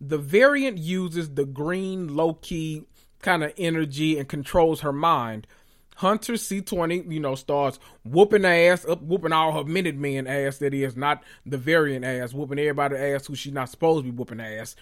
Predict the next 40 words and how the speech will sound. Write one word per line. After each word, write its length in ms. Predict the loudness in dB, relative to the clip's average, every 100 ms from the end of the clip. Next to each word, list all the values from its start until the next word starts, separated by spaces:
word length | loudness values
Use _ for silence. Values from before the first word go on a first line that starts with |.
| -20 _ _ _
And, 120 | -2 0
you 120 | 2
know, 180 | 6 6
the 80 |
variant 400 | 6 6 6 2
begins 380 | -2 -2 -2 2
helping 300 | 6 6 6
her, 100 | -4
too. 400 | -2 -2 -2 -4 _ _ _ _ _
The 140 | -8 -2
variant 520 | 8 10 10 6 2
then 280 | 2 2 0
uses 460 | 0 0 0 -2
the 100 | -4
thing 460 | -2 0 0 -2 0
that, 320 | 0 0 -2
uh, 320 | -2 0 0 -2
we 120 | -2
know 180 | 0 0
now 260 | 0 -2
is 80 | -4
called 240 | -2 -2
a 60 | -2
temp 300 | -4 -6 -6
map. 340 | -8 -8 -10 _ _ _ _
A 100 | -16 -16 -12
temp 400 | -6 -4 -6 -8 -12
map? 380 | -8 -8 -10 -16 -20 _
Yeah, 360 | -8 -6 -6 -10 _ _ _
whatever, 340 | -8 -6 -6 -10
shit. 240 | -12 -12 -14 -20 -20
They 200 | -2 2
use 380 | 2 2 2 0
that, 460 | 2 2 2 -4 -4
uh, 280 | 0 0 0
to 200 | -2 0
open 280 | 0 0
a 60 | -6
time 420 | 2 2 4 0
door. 380 | -2 -2 -2